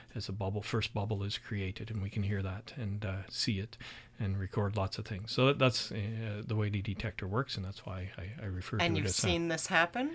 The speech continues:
Speaker 1: Oh, we can see it happen all the time using, uh, proxies for dark matter,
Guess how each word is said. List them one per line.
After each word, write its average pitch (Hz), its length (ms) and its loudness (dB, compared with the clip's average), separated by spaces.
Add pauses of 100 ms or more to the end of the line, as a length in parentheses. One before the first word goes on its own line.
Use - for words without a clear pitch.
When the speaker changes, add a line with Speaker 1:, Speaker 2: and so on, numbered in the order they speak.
(320)
Speaker 1:
Oh, - 80 8
we 131 140 10
can 127 160 6
see 170 160 6
it 127 80 6
happen 127 320 6
all 120 120 6
the 113 80 2
time 117 300 4
using, 104 560 2
uh, 101 380 0 (240)
proxies 98 640 0
for 95 140 -2
dark 95 280 -2
matter, 92 320 -4